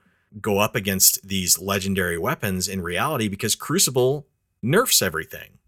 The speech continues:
And on top of that, if your matchmaking system's working in Crucible in the first place, it shouldn't be putting vets against new players regardless. So that's on Bungie. <laughs> So i-, if you're gonna create this world, they need to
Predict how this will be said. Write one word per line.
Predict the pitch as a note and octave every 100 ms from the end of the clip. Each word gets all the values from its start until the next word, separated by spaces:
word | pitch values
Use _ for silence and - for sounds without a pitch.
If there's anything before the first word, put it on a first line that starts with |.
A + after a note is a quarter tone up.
| _ _ _ _ _ _ _
And | A2+
on | B2
top | B2+ F#3 G#3+
of | G#2+
that, | G2+ A2
if | A2 G#2 -
your | G#2+ G#2 G#2
matchmaking | G#2 D3+ - B2 G2
system's | - G2 G#2 E2+
working | F#2+ G2 F#2
in |
Crucible | F2 G#2+ G2 G2
in | F2
the |
first | - D#3 -
place, | G2 - - -
it | D3+
shouldn't | D#3 F3 B2+
be | E3+
putting | - A#2+ G2+
vets | F2 G#2 - - - _ _
against | A#2+ A#2+ B2+ - - - _ _ -
new | A#2 D#3
players | - D#3 D#3 D3+
regardless. | D#3+ C#4 E4 - - - - _ _ _ _ _ _ _ _ _ -
So | - D#3+ D3+
that's | D3+ F3
on | G3+ F3+
Bungie. | D#3 A3 F3+ - _ _ -
<laughs> | - - - - _ _ _ _ _ -
So | - C3 A#2+ A2+ G2+ -
i-, | B2
if | C3+ C3
you're | B2
gonna | E3+
create | - - B2 C#3+ F#3+
this | A2 - -
world, | A#2+ E3+ B2 E2+
they | F#2+
need | G#2+ A2+
to | - G#2+